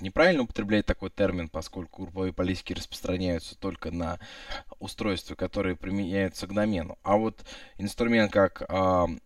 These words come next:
Workplace Join, то есть присоединение к рабочему месту,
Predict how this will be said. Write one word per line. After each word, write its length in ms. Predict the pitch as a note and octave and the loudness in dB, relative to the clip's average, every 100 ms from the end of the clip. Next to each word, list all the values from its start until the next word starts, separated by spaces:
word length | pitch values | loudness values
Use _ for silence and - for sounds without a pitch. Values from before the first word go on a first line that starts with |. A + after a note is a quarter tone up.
| - | -14
Workplace 520 | - G#2+ G2+ - G#2+ G2+ | -6 -6 -4 0 0 0
Join, 300 | - F#3+ G3 | 0 0 0
то 80 | |
есть 120 | G#2+ - | -6 -4
присоединение 600 | G#2+ - G#2+ A2+ G2+ F#2 | -4 -2 2 4 4 2
к 80 | |
рабочему 640 | G2 F#2+ F#2+ - F2+ E2+ D#2+ - - - - | 2 2 0 -6 -6 -6 -8 -12 -16 -14 -4
месту, 500 | G#2 G2+ - - | 2 2 2 -6